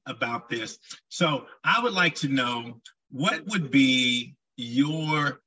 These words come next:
Super Bowl in the speaking industry? Do you have, like, a dream event that you would like to speak at on stage? What would be, like, your Super Bowl? Like, "This is the holy grail. If I could do this event, I made it to the Mecca of speaking."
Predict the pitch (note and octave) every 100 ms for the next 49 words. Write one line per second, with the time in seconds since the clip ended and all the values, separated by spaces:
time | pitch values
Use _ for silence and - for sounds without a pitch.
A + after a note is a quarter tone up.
0 | _ - - - F#3+ D#3+ D3+ A2 C3+ C3
1 | B2+ B2 C3 B2+ A#2+ - C#3+ C3+ B2+ B2
2 | C3+ B2 - - B2 A2 C3+ C#3 G3 F#3
3 | E3+ D#3+ D3 C#3 C3 B2+ F#2+ - C3 E3
4 | E3 D#3+ D3 B2 A2 D3 D3+ C3+ B2+ -
5 | D#3+ D3+ C3+ C3 - A#2 - D#3 C#3+ D3+
6 | C#3 C3 C3 B2 - C#3+ C#3 - - -
7 | C#3 F3 - F3+ E3 E3 D3 C3+ B2+ -
8 | A#2+ C#3 D#3+ E3 D#3+ - - - - E3+
9 | D3 C#3+ C#3 B2+ A2+ A#2 A#2+ - D3+ D#3
10 | E3 D#3 C3 F#3 F#3 F3+ E3+ C#3+ B3 B3
11 | D3+ C3+ C3 - C#3+ E3+ F3 E3+ C#3 D#3
12 | D3 D#3 D3+ C3+ A#2+ D#3 C#4 - _ _
13 | _ _ _ _ C3+ C#3+ C#3 D3 D3+ D3
14 | - D#3 D3 C#3+ C#3 D3+ - D3+ C3+ C3+
15 | - C#3 C3+ B2 G#2+